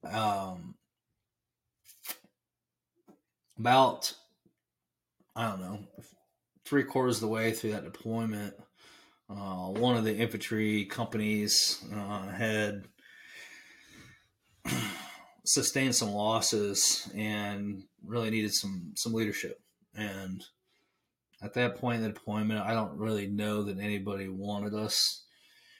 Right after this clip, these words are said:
shooting anyone anyways, <laughs> you know, just, uh, from a sort of hot hearts and minds perspective, just sort of maintaining peace. So, uh,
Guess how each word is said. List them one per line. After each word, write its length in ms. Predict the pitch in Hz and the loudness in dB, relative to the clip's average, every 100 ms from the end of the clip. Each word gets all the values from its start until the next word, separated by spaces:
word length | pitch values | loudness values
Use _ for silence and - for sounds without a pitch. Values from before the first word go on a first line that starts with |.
| _ _ _ | _ _ _
shooting 500 | - - - 117 120 | -4 0 4 4 4
anyone 480 | 127 139 185 131 127 | 2 0 0 0 0
anyways, 960 | 107 123 131 135 135 139 135 - - 147 131 160 127 160 139 - | 2 0 0 0 2 6 8 8 6 2 2 0 2 2 2 -2
<laughs> 520 | 262 269 226 190 170 | -2 0 0 -4 -4
you 160 | 110 117 | 0 2
know, 340 | 123 127 135 - - - | 2 2 0 -2 -10 -2
just, 340 | 123 117 - | 0 0 4
uh, 260 | 120 113 110 | 6 6 2
from 300 | - 123 110 | 0 0 2
a 400 | 107 107 104 - - - - _ | 4 4 2 -2 -12 -20 -20 _
sort 300 | - 131 104 | 2 4 4
of 60 | |
hot 240 | - 110 - | 4 4 4
hearts 320 | - 120 - | 2 4 4
and 120 | 117 | 2
minds 760 | 107 110 113 113 110 107 - - - - - - - | 4 4 4 2 2 4 2 0 -16 -18 -20 -20 -20
perspective, 880 | - 117 - 113 110 - 110 110 107 104 | 0 0 2 0 0 2 4 4 2 -2
just 200 | 110 - | -4 0
sort 140 | 110 | 0
of 60 | 98 | 0
maintaining 480 | 104 98 113 101 | -4 -2 -4 -4
peace. 480 | 95 110 104 101 - | -4 -2 0 0 0
So, 520 | - 104 101 101 95 - _ _ _ _ _ _ _ _ _ _ _ _ - - - - - - _ _ _ _ _ _ _ _ _ _ _ - | 0 0 0 -2 -4 -12 _ _ _ _ _ _ _ _ _ _ _ _ -6 -6 -18 -20 -20 -20 _ _ _ _ _ _ _ _ _ _ _ -10
uh, 440 | 104 98 95 95 | -8 -6 -6 -8